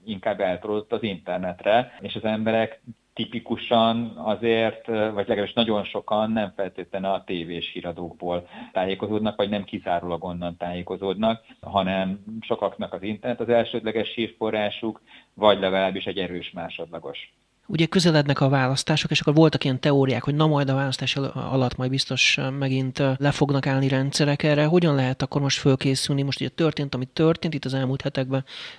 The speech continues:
Speaker 2: tényleg aztán nagyon sok, ö, oldalt megtámadtak, akiket most megtámadtak, ennek volt valami tanulsága ilyen szempontból?
Speaker 1: Egy nagyon fontos tanulsága, azt gondolom, hogy, ö, hogy van, fölhívták a médiatulajdonosoknak a figyelmét arra, hogy ez egy létező probléma,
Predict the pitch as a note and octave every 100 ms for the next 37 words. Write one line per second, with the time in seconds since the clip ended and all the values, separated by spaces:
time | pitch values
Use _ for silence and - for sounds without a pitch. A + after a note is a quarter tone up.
0 | - D#3 D3 C3+ C3 - C3 B2+ C3 C3
1 | C3 C3 C#3 - C3+ B2+ C3 C3 B2+ B2+
2 | - B2 C#3 D#3 D3+ D3+ - D3+ - -
3 | - - - - D3 E3 D#3+ D#3+ - D3
4 | - D3 D3 C#3+ - C#3+ - - - D3+
5 | D3 D3 - C#3+ D3 C#3+ D#3 D3+ D#3+ E3
6 | D#3 G#3 D3+ C#3 C#3 C3 - D#3 D3+ F#3+
7 | D3+ C3 - D3 _ _ _ _ - -
8 | - - _ _ - - C#3 D#3+ F#3+ D#3
9 | A#2+ D3 C#3 B2+ C#3+ D#3 C3+ A#2 C3 A#2+
10 | D3 E3 D#3+ G#2+ G2 G2+ G#2+ G#2 A2+ A2+
11 | A2 A2+ A2+ A2 G#2 A2+ D#3+ B2+ B2 C3
12 | F#3+ C#3+ A2 - A#2+ C3 C3+ A2 G2 A2+
13 | G#2 G#2 A2+ A2 - A2+ - G#2+ F#2+ G2
14 | F#2+ G#2+ G#2 G#2 G#2 G#2 G2+ G#2+ A#2 G2+
15 | F2 F2+ F2 F#2 E2+ F2+ F2+ D3